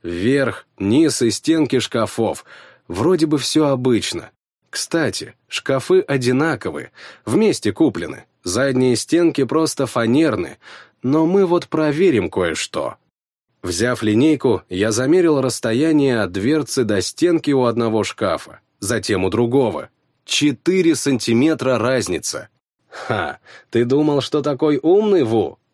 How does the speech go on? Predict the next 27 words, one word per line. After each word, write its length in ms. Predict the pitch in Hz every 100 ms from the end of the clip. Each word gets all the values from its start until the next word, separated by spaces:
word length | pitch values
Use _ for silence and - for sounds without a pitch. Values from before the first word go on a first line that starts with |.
| _
сказал 580 | - - 110 98 110 95
я, 280 | 95 147 131
посветив 600 | 117 113 120 113 190 -
фонарем 520 | 123 117 127 175 139
на 120 | 120
заднюю 520 | 98 139 147 127 113
сторону 480 | - 156 156 127 117
того 280 | 117 107 98
шкафа, 560 | - 175 175 135 104 -
где 240 | 107 104 123
расстояние 800 | 117 - 98 98 180 180 175
было 320 | 143 143 127 113
меньшим. 640 | 107 92 78 - - - _ _ _
Фанера 580 | - 123 120 139 160 160
на 120 | 151
шурупах 580 | - 165 180 151 101 85
держится. 680 | 95 90 - 90 - - - _ _
Их 220 | 131 147
точно 380 | - 214 - 175
никто 300 | 160 - 180
не 120 | 160
отвинчивал, 720 | 139 107 135 120 - 82 - - _ 110
ни 160 | 131
единой 580 | 139 127 113 147 175 147
царапины 600 | - 131 147 151 139 127
на 140 | 117
головках. 720 | 98 98 104 95 - - -